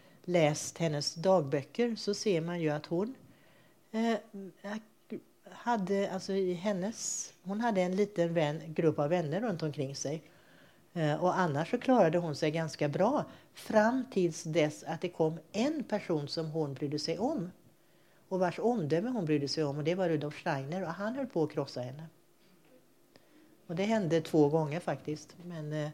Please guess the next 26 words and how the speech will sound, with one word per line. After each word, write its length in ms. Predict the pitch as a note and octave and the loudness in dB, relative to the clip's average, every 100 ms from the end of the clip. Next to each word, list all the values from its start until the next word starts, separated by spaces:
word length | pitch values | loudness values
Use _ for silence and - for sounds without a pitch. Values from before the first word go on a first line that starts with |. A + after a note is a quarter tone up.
| - - - | -12 -20 -6
och 100 | F3+ D#3+ D#3 - | 0 0 -2 -10
där 360 | D#3 G3+ A#3 | 0 4 4
ser 340 | B3+ - F#3+ C#3+ | 2 2 2 2
man, 200 | D#3+ E3 | -2 -4
alltså, 240 | F3 E3+ | -6 -6
det 380 | D#3+ D3 F3 F3 | -6 -4 0 2
är, 60 | E3 | 0
eh, 420 | D3+ F3+ E3+ F3 F3+ | -4 -10 -12 -14 -16
f-, 240 | - - - F3 F#3 F#3 | -18 -20 -16 -12 -12 -10
hemskt 460 | G3 F#3 C#4+ - - | 2 4 4 -4 -2
att 80 | G3 | 2
läsa 320 | F3+ - D3 | 2 0 -4
hennes 460 | C#3 C#3+ C#3+ - - - - - | -6 -6 -8 -8 -16 -20 -20 0
dagböcker 520 | E3+ D#3 C3+ C3+ D3 | 2 4 0 -4 -4
när 100 | D3 | -4
hon 160 | D3 D3 | -4 -2
skriver, 480 | - D3+ C3+ C#3+ - - - | 2 2 4 0 -2 -16 -6
när 100 | D#3+ | -4
hon 60 | D3 | -2
så 100 | D#3+ | 0
småningom 420 | F3+ E3 C#3+ D3 | 2 2 2 0
får 220 | - D#3+ | 4 6
visioner 420 | E3+ E3+ C#3+ C#3 | 6 4 2 2
på 120 | - | -2
trettiotalet 680 | - D3+ D3+ C#3+ D3 C#3 C#3+ | 0 0 0 -2 -2 0 0
igen. 300 | D3 C#3+ C#3+ | 0 0 -2